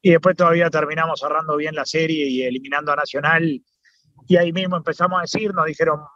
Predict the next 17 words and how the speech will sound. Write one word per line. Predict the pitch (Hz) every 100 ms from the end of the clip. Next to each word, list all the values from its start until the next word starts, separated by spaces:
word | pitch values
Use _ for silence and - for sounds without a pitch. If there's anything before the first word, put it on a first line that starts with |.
| _
"Entre, | 175 151 156 147 143 135 123 113 _ _ _ _ _
entre | - 156 165
que | 156
se | 156
mandan | - 190 185 185
a |
hacer, | 160 190 202 196 160
viajan | 160 185 180 170 165
y | 160
demás, | 160 190 -
hay | 160 151
unos | 151 -
tres | 170 156
meses", | 185 180 196 196 _ _ _ _ _ _ _ _ _
y, | - 160 151 143 143 135 131 127 117 123 147
y | 143
bueno, | 160